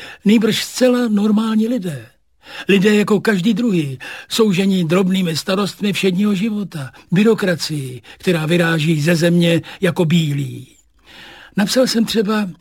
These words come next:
že telavivský instalatér se liší od Mesiáše jenom tím, že Mesiáše se možná přece jen dočkáme. Pro mé německé čtenáře to bylo velké překvapení. Určitě vzbudilo pocit ulehčení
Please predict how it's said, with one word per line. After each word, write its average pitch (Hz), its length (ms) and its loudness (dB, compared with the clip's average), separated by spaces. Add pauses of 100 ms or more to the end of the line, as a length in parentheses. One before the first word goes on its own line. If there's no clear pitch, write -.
(260)
že 160 260 0
telavivský 208 640 -2
instalatér 190 720 -2
se 180 160 0
liší 185 340 0
od 180 140 -4
Mesiáše 196 640 0
jenom 185 340 2
tím, 165 460 0 (500)
že 170 180 4
Mesiáše 170 760 2
se 180 160 0
možná 180 520 0 (220)
přece 180 320 0
jen 180 140 2
dočkáme. 139 560 -6 (920)
Pro 190 180 2
mé 165 220 4
německé 156 540 0
čtenáře 160 600 0
to 160 140 0
bylo 147 260 0
velké 143 340 0
překvapení. 147 760 -2 (440)
Určitě 233 460 2
vzbudilo 196 500 2
pocit 196 400 -2
ulehčení 208 840 2